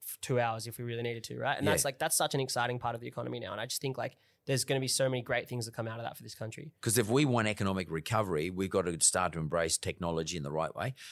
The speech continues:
Speaker 2: but we've got to, uh, embrace technology with some controls. But unfortunately, governments, unfortunately, governments, 'cause they tend to be older people,
Speaker 1: Yeah.
Speaker 2: my, my age, but they tend to be older people, but they don't think of this shit.
Speaker 1: Of course, right?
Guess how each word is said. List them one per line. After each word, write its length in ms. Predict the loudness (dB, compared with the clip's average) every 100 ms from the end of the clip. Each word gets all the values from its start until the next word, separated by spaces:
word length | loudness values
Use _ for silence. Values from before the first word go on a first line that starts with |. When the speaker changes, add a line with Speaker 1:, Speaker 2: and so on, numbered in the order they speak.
| -2
Speaker 2:
but 120 | 2
we've 140 | 4 4
got 240 | 2 -2
to, 60 | -6
uh, 20 | -6
embrace 420 | -6 0 2 2
technology 600 | 0 -2 -4 -4 -2 -2
with 140 | 2 4
some 140 | 4
controls. 560 | 0 -2 0 0 -2 -6 -8 -20 _ -20 _ _ -6
But 140 | -2 0
unfortunately, 480 | 2 2 2 0
governments, 540 | 0 0 2 0 -2 -4
unfortunately, 560 | -6 -10 -10 -8 -10 -4
governments, 480 | -4 -2 -4 -6 -6 -12
'cause 140 | -8 -6
they 80 |
tend 160 | -4 -6
to 60 | -4
be 60 |
older 180 | -4 -4
people, 320 | -8 -8 -8 -10 -4
Speaker 1:
Yeah. 140 | -4
Speaker 2:
my, 200 | -4 -8
my 220 | -6 -8 -8
age, 140 | -10
but 100 | -10 -10 -6
they 80 | 2
tend 120 | 4
to 40 | 6
be 80 |
older 180 | 6 6
people, 160 | 4 2
but 160 | 0 -2 -8 0
they 80 | 2
don't 100 | 2
think 140 | -2
of 60 | 0
this 80 |
shit. 240 | 0 -2 -6 _
Speaker 1:
Of 80 | 0
course, 260 | 2 2 -2
right? 160 | -6